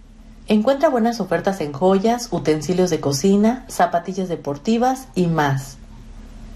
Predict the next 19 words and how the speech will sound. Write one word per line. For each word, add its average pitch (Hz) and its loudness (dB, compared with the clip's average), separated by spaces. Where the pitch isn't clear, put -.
Este 269 0
mes, 190 0
la 185 2
primavera 190 2
se 233 -4
intensifica 170 -2
y 190 -4
trae 240 0
consigo 208 0
un 175 -2
clima 180 0
más 151 -4
cálido 214 0
y 190 4
más 226 4
horas 233 2
de 185 0
luz 165 -4
solar. 151 -2